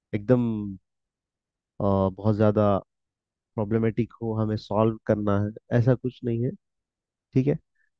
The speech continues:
ये basic laws है electro homeopathy में, जिससे electro homeopathy पूरा base है, क्योंकि ये अगर आप ध्यान में रख के treatment नहीं करेंगे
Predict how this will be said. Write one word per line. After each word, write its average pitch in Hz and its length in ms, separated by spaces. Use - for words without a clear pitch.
ये 139 60
basic 143 500
laws 104 420
है 135 60
electro 120 400
homeopathy 98 480
में, - 200
जिससे 175 300
electro 147 280
homeopathy 139 340
पूरा 135 160
base 117 640
है, - 60
क्योंकि 120 160
ये 165 160
अगर 147 300
आप 147 220
ध्यान 123 280
में 160 140
रख 135 180
के 165 80
treatment 143 420
नहीं 127 220
करेंगे 107 480